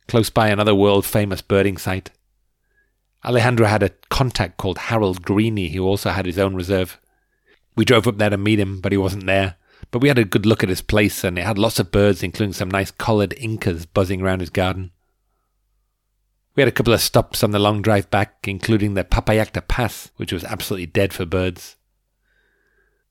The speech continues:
There were a few hot springs on the way back, which also looked nice.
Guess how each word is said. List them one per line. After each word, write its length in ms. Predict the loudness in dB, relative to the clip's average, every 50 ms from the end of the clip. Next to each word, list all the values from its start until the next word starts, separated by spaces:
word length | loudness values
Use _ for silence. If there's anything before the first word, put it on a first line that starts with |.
| _
There 100 | -2 2
were 80 | 2 2
a 40 | 2
few 240 | 2 2 0 0
hot 220 | 0 0 -4 -4 -4
springs 520 | -6 -8 -6 -2 0 0 0 0 0 0
on 80 | -2 -2
the 100 | 0 0
way 120 | 0 0
back, 280 | 0 -2 -4 -4 -4 -6
which 140 | -6 -4 -4
also 220 | -6 -4 -4 -4
looked 180 | -4 -6 -6 -6
nice. 420 | -4 -4 -2 -4 -4 -6 -14 -16